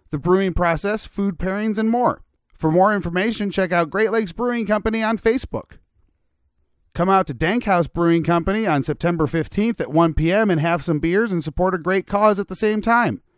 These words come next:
Dank House is hosting a fundraising event for Nathaniel Mueller, an active duty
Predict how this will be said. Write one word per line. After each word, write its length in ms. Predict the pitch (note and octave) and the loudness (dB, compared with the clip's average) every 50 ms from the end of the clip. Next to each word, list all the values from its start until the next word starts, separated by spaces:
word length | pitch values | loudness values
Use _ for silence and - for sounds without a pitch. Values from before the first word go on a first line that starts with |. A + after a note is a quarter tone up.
| _ _ _ _ | _ _ _ _
Dank 300 | A2 - D#3 E3+ F3+ E3+ | -4 -2 0 0 0 0
House 200 | F3 F3+ F#3+ F3+ | 2 2 2 2
is 140 | D#3+ D#3+ C3 | 2 0 0
hosting 340 | D3+ F3 F#3 E3 - F3+ E3 | 0 0 0 0 0 0 0
a 100 | D3+ C#3+ | 0 0
fundraising 640 | - F#3 G3+ A3 G#3+ G3 F3+ F3 D#3+ E3+ E3 D#3+ D#3 | 0 0 0 2 2 2 2 2 2 2 2 2 2
event 300 | D3 C3+ D#3 F3 G#3 F3+ | 2 2 0 0 0 -2
for 140 | - E3+ D3+ | -2 -2 0
Nathaniel 500 | D3 C3+ - - F3 F3 F3+ E3+ D#3 C#3 | 0 -2 -2 0 0 2 2 2 2 2
Mueller, 480 | C#3 D3 F#3+ A#3 A#3+ G3 F#3 G3+ G#3 - _ _ _ _ | 4 2 4 4 4 2 2 0 -2 -6 _ _ _ _
an 120 | - B2+ D#3 | -8 -4 -2
active 320 | D3+ E3+ D#3+ - F3+ D#3 | -2 -2 -2 -4 -4 -2
duty 360 | D#3 F3 F3+ F3+ F3+ F3 E3 | 0 0 0 0 0 -4 -6